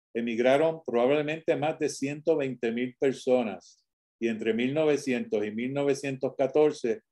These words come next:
los números casi se duplicaron, ascendiendo a doscientas diez mil personas.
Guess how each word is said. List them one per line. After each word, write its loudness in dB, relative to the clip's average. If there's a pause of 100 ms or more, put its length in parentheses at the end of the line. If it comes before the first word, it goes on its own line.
(240)
los 2
números 2
casi 2
se 0
duplicaron, 0
ascendiendo -2
a 4
doscientas -2
diez -6
mil -6 (320)
personas. -4